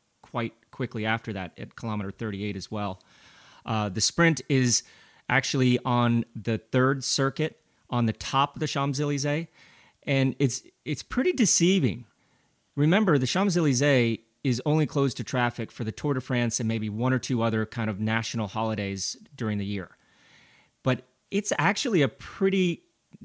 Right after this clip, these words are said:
noticeable incline, and it's on brick or pave. I wouldn't really call it cobblestones per se, 'cause it's not that rough,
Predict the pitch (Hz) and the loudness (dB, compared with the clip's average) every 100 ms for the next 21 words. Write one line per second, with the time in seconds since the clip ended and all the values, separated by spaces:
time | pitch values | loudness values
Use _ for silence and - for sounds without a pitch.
0 | 143 135 160 185 - 131 127 123 117 113 | 2 6 8 6 6 0 0 0 0 -4
1 | _ 139 151 156 113 87 90 - 139 135 | _ 0 2 0 -4 -4 -8 -6 0 0
2 | - - 139 139 139 131 - 107 117 127 | 0 0 2 2 2 2 -2 -6 0 0
3 | 117 110 104 - 113 110 104 101 123 117 | 0 -6 -8 -6 -4 -2 -2 -4 -4 -4
4 | 110 113 104 113 95 - - 131 117 107 | -4 -6 -6 -6 -8 -10 -2 0 0 -4
5 | 117 101 - 107 - 104 - 92 - 107 | -6 -6 -6 -10 -6 -8 -8 -10 -6 -6
6 | - 113 - 101 95 | -6 -8 -6 -10 -12